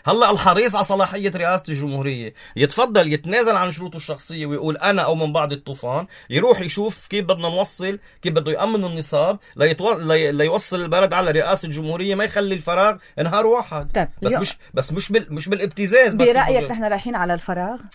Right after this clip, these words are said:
Speaker 1: إيه، برأيي رايحين على
Speaker 2: يعني
Speaker 1: الفراغ
Speaker 2: إذا
Speaker 1: هلأ.
Speaker 2: القوات ال-، إذا رحنا نحن على الفراغ، هناك، آه، حديث يعني عن تسوية إقليمية، والبعض يمكن ربط،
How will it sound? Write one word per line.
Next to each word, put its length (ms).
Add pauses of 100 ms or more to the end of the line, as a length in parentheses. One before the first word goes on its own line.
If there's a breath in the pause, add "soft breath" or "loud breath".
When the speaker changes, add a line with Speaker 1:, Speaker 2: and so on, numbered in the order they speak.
(100)
Speaker 1:
إيه، 200
برأيي 300
رايحين 240
على 60
Speaker 2:
يعني 160
Speaker 1:
الفراغ 220
Speaker 2:
إذا 180
Speaker 1:
هلأ. 80
Speaker 2:
القوات 340
ال-، 160
إذا 180
رحنا 220
نحن 200
على 140
الفراغ، 400
هناك، 300
آه، 580
حديث 540
يعني 180
عن 180
تسوية 600
إقليمية، 680 (320 loud breath)
والبعض 520
يمكن 360
ربط، 340